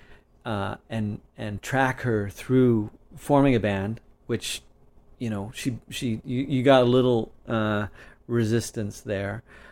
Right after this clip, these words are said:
but, um, you know, finding kindred spirits and forming the Runaways, and then, and then, yeah, like, when it's, when it's, um,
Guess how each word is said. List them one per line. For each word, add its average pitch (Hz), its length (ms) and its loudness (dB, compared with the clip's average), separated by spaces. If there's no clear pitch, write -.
but, 123 280 4
um, 113 280 -4
you 120 60 0
know, 110 100 0
finding 131 320 2
kindred 113 320 -4
spirits - 600 -6
and 113 280 -2
forming 127 300 2
the 117 80 2
Runaways, 113 540 2
and 127 160 2
then, 123 360 4
and 120 180 0
then, 117 380 2
yeah, 120 420 2
like, 131 220 6
when 139 160 6
it's, - 420 2
when 131 320 2
it's, - 440 0
um, 107 520 -2